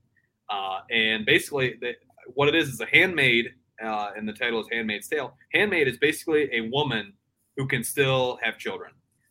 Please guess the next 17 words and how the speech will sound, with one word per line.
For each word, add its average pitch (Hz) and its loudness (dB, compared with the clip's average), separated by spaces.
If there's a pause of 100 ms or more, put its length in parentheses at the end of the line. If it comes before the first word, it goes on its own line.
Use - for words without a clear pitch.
Because 160 2
of 165 -4
the 170 -2
pollution, 143 0
because 127 -2
of 127 -4
the, 113 -2
you 123 -4
know, 110 -2
radiation 120 2
and 110 -6
everything, 110 -4 (200)
it's 135 -4
very 135 8
rare 113 0 (160)
that 117 -2
chil-, 120 -2